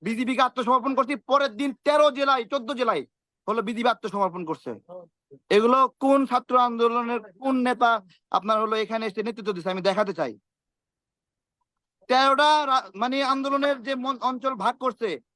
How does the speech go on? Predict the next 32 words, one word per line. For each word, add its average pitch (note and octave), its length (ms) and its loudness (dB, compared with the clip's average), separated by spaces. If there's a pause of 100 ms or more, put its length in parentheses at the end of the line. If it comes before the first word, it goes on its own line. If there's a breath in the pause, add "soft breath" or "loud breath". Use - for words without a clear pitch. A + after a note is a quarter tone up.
(120)
তারা C4 240 2
বলুক D4 400 2
তারা C#4+ 220 2
এটা C#4+ 120 0
ভাগ A#3+ 240 -2
করছে। G3 380 -10 (1800)
এই C#4+ 420 0
কলকাঠিগুলো C#4+ 720 2
লন্ডন C4+ 360 -2
থেকে C#4 140 -2
তারেক B3+ 300 -2
রহমান C4 380 0
নাড়ছে, A3 440 -6 (500)
কেউ A#3 120 -2
বিশ্বাস A3 340 -4
করুক B3 380 -2
না G3+ 200 -2
করুক। C#3 260 -8 (520)
টাকা A#3 220 2
পয়সা C#4 220 0
যা C#4 140 2
খরচ C#4 320 0
হচ্ছে C#4 180 -2
ওখান C#4 240 -4
থেকে C4+ 160 -4
দিছে, A3+ 480 -2 (680)
আমি A3 200 0
আজকে B3+ 300 0
এখানে B3 260 -2
বলছি, G3 440 -4
দিছে, - 440 -6
ঢালছে। F3 520 -4